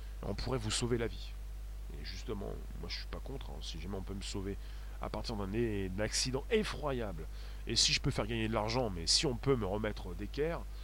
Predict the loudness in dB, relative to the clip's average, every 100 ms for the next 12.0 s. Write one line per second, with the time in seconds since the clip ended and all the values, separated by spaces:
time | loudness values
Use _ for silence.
0 | -8 -6 -2 0 0 -2 -4 -4 -4 -4
1 | -4 -4 -6 -6 -6 -8 -8 -8 -8 -8
2 | -2 0 2 2 2 2 2 4 2 0
3 | -2 2 4 2 0 -4 -6 -8 -8 -8
4 | -8 -6 -6 -8 -8 -8 -4 -2 0 0
5 | 0 -2 0 -2 -2 -2 0 2 2 2
6 | 2 0 -2 -2 -2 0 2 2 0 0
7 | -2 0 0 0 -6 -6 -6 -4 -2 -2
8 | 0 0 0 -2 -2 -2 -2 0 0 0
9 | -2 -4 -2 -2 -4 -4 -2 -2 -4 -6
10 | -8 -4 -2 -2 -2 -2 -2 0 0 2
11 | 0 0 -2 0 0 0 0 0 0